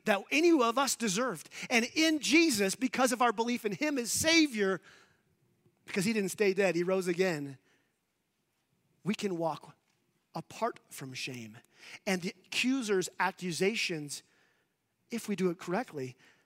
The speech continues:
they hit Jesus. There's no accusation left. The Bible says there's no condemnation in Christ. None. Jesus took the punishment.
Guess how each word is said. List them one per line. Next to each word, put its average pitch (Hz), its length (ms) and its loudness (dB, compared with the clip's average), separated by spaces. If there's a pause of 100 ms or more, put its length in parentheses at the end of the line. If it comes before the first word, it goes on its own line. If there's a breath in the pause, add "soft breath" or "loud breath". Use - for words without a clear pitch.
(120 soft breath)
they 147 220 0
hit 220 240 -4
Jesus. 180 600 -6 (360 soft breath)
There's 247 180 -4
no 214 100 0
accusation 190 560 -2
left. 226 240 -6
The 208 100 0
Bible 190 560 -2
says 185 580 -2 (300 loud breath)
there's 190 280 0
no 214 260 2
condemnation 196 1040 -4 (100)
in 165 160 -8
Christ. 214 600 -4 (1400)
None. 185 480 -2 (2000)
Jesus 202 280 0
took 233 200 0
the 220 80 -2
punishment. 220 540 -6